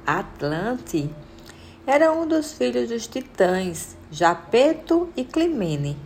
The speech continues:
irmão de Prometeu, e pertencia à geração divina dos seres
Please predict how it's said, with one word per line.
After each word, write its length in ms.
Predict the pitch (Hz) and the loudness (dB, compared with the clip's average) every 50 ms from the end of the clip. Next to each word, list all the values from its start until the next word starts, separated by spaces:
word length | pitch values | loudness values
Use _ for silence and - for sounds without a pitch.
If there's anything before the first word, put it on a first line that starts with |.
| - - - - - - - - - - - | -18 -20 -20 -20 -20 -20 -20 -20 -20 -8 -2
irmão 500 | 156 190 190 185 180 170 170 160 160 160 | -2 -2 -2 -2 -2 -2 0 0 0 0
de 140 | 156 165 | -2 -2
Prometeu, 840 | 160 156 - 165 156 160 185 208 208 - - 185 175 165 156 139 131 - - - - - - - - - - - - - - - - - - - | -4 -2 -6 -4 -2 0 -2 -2 -2 -2 0 2 2 4 2 0 -2 -6 -10 -18 -20 -20 -20 -20 -20 -20 -20 -20 -20 -20 -20 -20 -20 -20 -10 -10
e 80 | 170 | -10
pertencia 1200 | - - 233 247 247 - 269 269 254 - - - - 247 247 254 269 262 226 180 156 156 160 - - | 0 0 0 0 2 0 -2 -2 -2 -4 -10 -10 -6 -4 -4 -2 0 2 2 2 2 0 -4 -4 -2
à 140 | 185 196 | -2 0
geração 560 | 196 - 214 208 214 214 214 - 202 190 190 190 | 2 2 2 2 2 2 0 -4 -4 -4 -2 -2
divina 580 | 208 220 202 175 175 196 208 220 214 202 185 | -2 -2 -2 -2 -2 -2 -2 -2 -2 -4 -6
dos 200 | 165 165 170 175 | -2 -2 -2 -2
seres 520 | - - - 170 160 170 185 185 - - | -2 -2 0 2 4 4 2 2 -4 -12